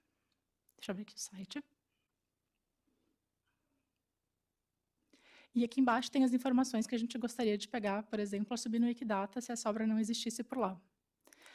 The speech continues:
Nós temos aqui o dado, opa, do autor, a data da obra, a tac-, a técnica utilizada, as dimensões.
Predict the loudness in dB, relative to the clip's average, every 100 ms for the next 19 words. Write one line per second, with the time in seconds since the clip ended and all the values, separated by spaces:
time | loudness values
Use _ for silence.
0 | -20 -2 -2 2 2 0 0 0 0 -2
1 | -6 -12 _ _ -18 _ _ _ _ _
2 | _ _ _ _ _ _ _ _ _ _
3 | _ _ _ _ _ -20 -2 2 2 4
4 | 4 4 4 -2 -2 -2 0 4 6 4
5 | 2 -2 -2 -6 -2 -2 -2 -6 -2 -2
6 | 0 0 2 0 0 -2 0 0 0 0
7 | 0 2 0 0 0 0 0 -10